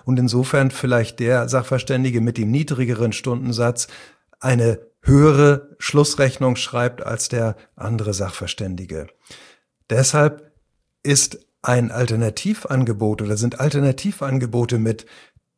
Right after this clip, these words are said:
die sich ein anderer Sachverständige, in denen nur andere Stundensätze stehen, was anderes kann man ja gar nicht beurteilen, sind gar nicht erforderlich, um den Eigentümern eine w-, wesentliche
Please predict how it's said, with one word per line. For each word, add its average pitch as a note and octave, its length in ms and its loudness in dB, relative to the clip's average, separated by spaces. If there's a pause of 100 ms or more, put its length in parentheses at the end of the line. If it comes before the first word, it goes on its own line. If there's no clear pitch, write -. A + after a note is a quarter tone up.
(140)
die C#3 80 -2
sich C3 260 0
ein A#2+ 880 -4
anderer C3 580 2
Sachverständige, C#3 760 0
in C3 180 0
denen B2+ 380 4
nur C#3 320 6
andere B2 320 0
Stundensätze C3 760 0
stehen, G#2 340 -6
was G#2 140 -6
anderes A#2 480 -4 (180)
kann B2+ 160 -4
man B2+ 120 2
ja A#2 80 2
gar A2 140 0
nicht A2 160 -4
beurteilen, B2+ 720 -2 (1200)
sind C#3+ 380 2
gar C3+ 180 6
nicht C#3+ 200 2
erforderlich, B2+ 800 0
um D3+ 280 2
den C#3+ 240 4
Eigentümern C3+ 800 0
eine A#2 560 2 (840)
w-, B2 260 -10
wesentliche B2+ 920 2